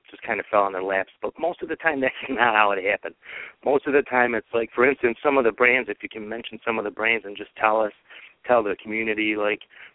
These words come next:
you know, how hard did you have to work, you know, whether you were working a chain, a call list,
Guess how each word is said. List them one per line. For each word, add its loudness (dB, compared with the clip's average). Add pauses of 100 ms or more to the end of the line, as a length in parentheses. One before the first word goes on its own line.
(120)
you -6
know, 0 (260)
how 4
hard -2
did -10
you -8
have -4
to -10
work, -2 (1000)
you -14
know, -4
whether -2
you -4
were -4
working -6
a -10 (220)
chain, 0
a -8
call 2
list, -6